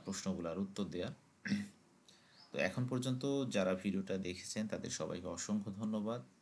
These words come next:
আহ, আর যারা আমার চ্যানেলটা এখনও সাবস্ক্রাইব করেননি, অবশ্যই চ্যানেলটা সাবস্ক্রাইব করবেন এবং পাশে থাকা যে বেল আইকনটা আছে সেটা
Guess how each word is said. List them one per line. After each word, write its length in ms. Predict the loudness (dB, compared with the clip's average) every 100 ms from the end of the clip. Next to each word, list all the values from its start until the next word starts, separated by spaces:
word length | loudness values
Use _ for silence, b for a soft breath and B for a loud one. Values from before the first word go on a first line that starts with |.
| _ -20 _ B B B B -12
আহ, 80 | -4
আর 240 | 0 0 0
যারা 300 | 2 2 2
আমার 180 | 2 0
চ্যানেলটা 400 | 0 2 2 2
এখনও 240 | -2 -2 0
সাবস্ক্রাইব 480 | 0 0 -2 0 0
করেননি, 440 | 2 4 4 2 -2
অবশ্যই 340 | -6 -6 -6
চ্যানেলটা 340 | -6 -6 -4
সাবস্ক্রাইব 500 | -2 -2 -6 -6 -6 -4
করবেন 400 | -2 0 0 -2 -6 b b b -2
এবং 180 | 0 2
পাশে 260 | 0 0
থাকা 220 | -2 -2 0
যে 160 | 2
বেল 340 | 2 2 0 0
আইকনটা 500 | -4 -2 -2 0 -2
আছে 260 | -2 -4
সেটা 500 | -4 -4 -2 -2 -2